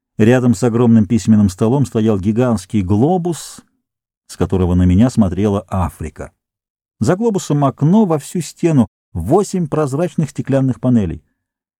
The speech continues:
Но все эти предметы не произвели на меня особого впечатления, и остановился я вовсе не поэтому. У стола сидела женщина в сине-зеленом платье цвета морской волны с узким глубоким вырезом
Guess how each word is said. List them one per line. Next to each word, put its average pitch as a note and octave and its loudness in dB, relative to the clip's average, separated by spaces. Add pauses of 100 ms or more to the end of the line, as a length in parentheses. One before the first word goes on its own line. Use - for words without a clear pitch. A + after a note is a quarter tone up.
(580)
Но D3+ -2
все D3+ 0
эти C3 0
предметы A2+ 2
не G2 0
произвели G#2 2
на F#2 2
меня E2+ 0
особого D#2 -6
впечатления, D#3 -8 (720)
и B2 -2
остановился C#3+ 0
я D#3+ 0
вовсе D3+ -4
не D#3+ -4
поэтому. D3 -6 (2000)
У A2 4
стола B2 -2
сидела B2+ -2
женщина A2+ -4
в - -16
сине-зеленом A2 2
платье G#2+ -4
цвета G2 -4
морской G2 -2
волны A2 0 (840)
с - -10
узким D#3+ 0
глубоким A2+ 0
вырезом C#3 0